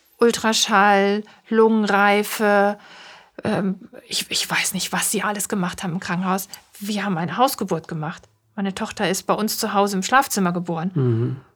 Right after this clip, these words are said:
Speaker 1: Und das war eine selbst-, das war selbstverständlich. Und es war alles toll. Und ich kann, kann nur Positives erzählen.
Speaker 2: Mhm.
Speaker 1: Aber das wollte keiner hören. Und ich finde es erschreckend, was andere Mütter erzählen, wie eine Geburt im Krankenhaus abläuft.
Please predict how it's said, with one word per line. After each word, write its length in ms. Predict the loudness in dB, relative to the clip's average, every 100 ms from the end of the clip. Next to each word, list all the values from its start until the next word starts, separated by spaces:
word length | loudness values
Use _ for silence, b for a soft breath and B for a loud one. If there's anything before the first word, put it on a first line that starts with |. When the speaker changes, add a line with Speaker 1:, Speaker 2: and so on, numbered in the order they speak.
| _
Speaker 1:
Und 400 | 4 4 0 -8 -8
das 220 | -6 2
war 80 | 4
eine 180 | 4
selbst-, 340 | 2 0 0 -12 -10
das 200 | -6 -4
war 80 |
selbstverständlich. 920 | 2 2 2 -4 2 2 4 0 0 -8 _ _
Und 100 | -2
es 160 | 2
war 100 | 4
alles 220 | 4 4 4
toll. 300 | 4 6 2 _
Und 100 | -4
ich 120 | -4 2
kann, 280 | 2 2
kann 180 | 0 2
nur 160 | 2 4
Positives 520 | 4 4 4 2 2
erzählen. 360 | 2 4 4 0
Speaker 2:
Mhm. 60 | B B
Speaker 1:
Aber 220 | 2 4
das 180 | 2 4
wollte 240 | 4 4
keiner 320 | 2 2 4
hören. 320 | 4 4 2 b b b b b b
Und 140 | -2
ich 100 | 0 0
finde 160 | -2
es 100 | -2
erschreckend, 680 | -4 -4 0 0 0 -6 -6 b b b b
was 260 | 2 2 -2 0
andere 420 | 0 2 0 2
Mütter 320 | 2 0 0
erzählen, 760 | -2 -2 -4 2 2 2 0 -6 _ _
wie 140 | -2
eine 180 | 0 0
Geburt 440 | -2 0 2 2
im 100 | 0
Krankenhaus 640 | 2 2 2 -2 -2 -2 -2
abläuft. 500 | -6 -6 -6 -8